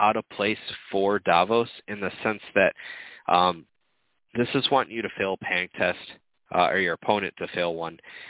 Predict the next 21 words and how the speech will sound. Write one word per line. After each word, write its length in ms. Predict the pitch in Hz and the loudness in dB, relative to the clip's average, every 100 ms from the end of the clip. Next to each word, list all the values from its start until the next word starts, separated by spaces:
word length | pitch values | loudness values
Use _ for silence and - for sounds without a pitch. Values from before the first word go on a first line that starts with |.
| - | -20
Usually 580 | _ 85 101 113 120 117 | _ -4 0 4 6 4
that 220 | 107 107 | 4 2
implies 460 | - - 98 92 95 - | 0 -6 -2 0 -2 -6
that 120 | 98 | -10
you 180 | 98 95 | -10 -6
want 240 | 90 92 - _ | -2 -2 -2 _
R'hllor 720 | 98 98 90 95 98 101 104 - | -8 -6 0 2 4 4 2 -2
in 200 | - 95 92 | -12 -8 -8
the 80 | |
panic 420 | 87 - 95 101 - - - _ _ _ _ - - | -2 2 2 2 -2 -10 -20 _ _ _ _ -18 -6
stuff, 260 | - 95 120 - - | 2 2 2 -6 -6
like, 240 | 92 85 _ | -4 -4 _
you 200 | _ 92 | _ -8
want 260 | 90 90 85 | -2 -2 0
the 220 | 92 82 80 | -2 -2 0
vicious 380 | 95 - 98 87 | 0 4 2 0
and 140 | 92 85 | -6 -4
thi-, 160 | 107 95 | -2 -2
you 160 | - 92 | -4 -2
know, 120 | 85 | -2
the 120 | 80 | -6